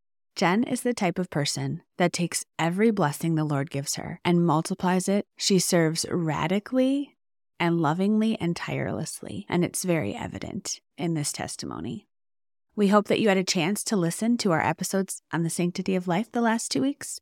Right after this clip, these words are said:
and these episodes will continue to focus on the dignity that God has given each human being in this unique testimony where the child matters so much,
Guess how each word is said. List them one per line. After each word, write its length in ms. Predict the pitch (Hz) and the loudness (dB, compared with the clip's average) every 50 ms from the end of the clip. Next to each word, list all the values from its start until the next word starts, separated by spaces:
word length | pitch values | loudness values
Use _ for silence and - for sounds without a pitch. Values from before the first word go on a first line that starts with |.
| _ | _
and 200 | - 208 208 214 | 4 6 6 8
these 200 | 240 294 370 359 | 6 6 6 4
episodes 640 | - 208 190 - 185 185 - 180 165 165 160 - 185 | 4 2 2 2 2 0 2 4 4 4 2 2 2
will 120 | 165 160 | 0 2
continue 640 | - - 196 180 - - 214 214 220 233 254 262 254 | 2 2 0 0 2 2 2 2 4 4 2 2 2
to 120 | - - 240 | 2 0 2
focus 400 | - - 151 143 - 151 - - | 2 0 0 0 0 -2 -2 -2
on 140 | - 165 165 | 0 0 2
the 80 | 170 | 2
dignity 580 | 165 160 - 160 160 156 147 151 160 175 180 - - | 0 0 0 0 0 0 0 -2 -4 -6 -8 -6 -4
that 160 | 180 170 175 | -4 -2 0
God 180 | - 170 180 185 | 0 0 0 0
has 160 | 226 240 - | 0 -2 0
given 260 | - 190 170 180 180 | -2 0 0 2 2
each 220 | - 180 170 - | 0 0 -2 -2
human 240 | - 185 170 170 175 | 0 0 0 0 0
being 380 | 160 - 170 160 170 175 170 - _ - | 0 -2 -4 -4 -6 -6 -8 -10 _ 0
in 120 | - 190 | 4 6
this 220 | 185 175 175 - - | 6 6 4 4 2
unique 440 | 175 165 170 180 196 240 269 269 - | 2 4 4 4 2 2 0 -2 -6
testimony 840 | - - - 214 196 - - - 175 175 - 180 185 185 185 196 - | -6 -4 -2 -2 -2 -2 -2 -4 -4 -4 -4 -4 -6 -6 -8 -8 -4
where 180 | - 185 170 175 | 2 4 4 4
the 120 | 180 175 | 4 4
child 440 | 170 - - - 180 180 196 214 226 | 2 0 -2 0 2 2 4 4 4
matters 360 | 220 202 180 170 160 165 - | 4 4 4 4 2 0 0
so 240 | - - - 175 180 | 0 0 2 2 2
much, 440 | 185 185 190 220 - - - - - | 2 2 0 -2 -4 -4 -4 -4 -6